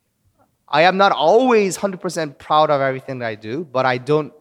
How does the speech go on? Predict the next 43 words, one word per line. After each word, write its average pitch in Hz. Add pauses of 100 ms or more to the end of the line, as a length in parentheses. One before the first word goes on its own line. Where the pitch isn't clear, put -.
(120)
regret 120 (460)
the 151
things 156
that 151
I've 143
done 196 (800)
unless 165
I 143
actually, 135 (280)
uh, 120
uh, 98
harm 135
somebody, 104 (380)
except 113
for 107
that. 101 (580)
Uh, 110
because, 135 (220)
you 147
know, 143
whether 151 (380)
it's -
a 131
good 131
thing 143
or 127
even 117
a, 107
a 104
bad 101
thing, 170 (440)
it 120
made 139
me, 135
all 143
of 135
those 127
made 117
me 113
who 110
I 110
am 98
today. 101